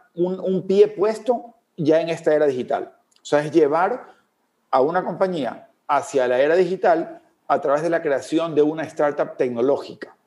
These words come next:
Eso básicamente es lo que hace Rocker. Entonces, eh, Rocker hasta la fecha, digamos que cofundó, co-creó con clientes cincuenta startups, de las cuales más o menos treinta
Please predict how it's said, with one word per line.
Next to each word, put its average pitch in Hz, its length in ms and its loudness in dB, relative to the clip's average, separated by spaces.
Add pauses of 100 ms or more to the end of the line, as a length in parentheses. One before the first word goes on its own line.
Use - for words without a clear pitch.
Eso 175 260 2
básicamente 208 580 -2
es 175 60 -2
lo 147 120 0
que 170 80 2
hace 160 380 0
Rocker. 123 340 -2
Entonces, 139 440 -4 (440)
eh, 147 380 2
Rocker 180 280 2
hasta 170 180 0
la 151 100 0
fecha, 175 580 -2 (540)
digamos 165 520 0
que - 580 -2 (1120)
cofundó, 180 800 2
co-creó 165 840 0
con 123 320 -8
clientes 151 760 -2
cincuenta 165 580 -2
startups, - 640 -4 (480)
de 151 120 4
las 143 120 2
cuales 180 720 -2 (260)
más 151 360 -4
o 165 60 2
menos 165 340 -4
treinta 196 680 -2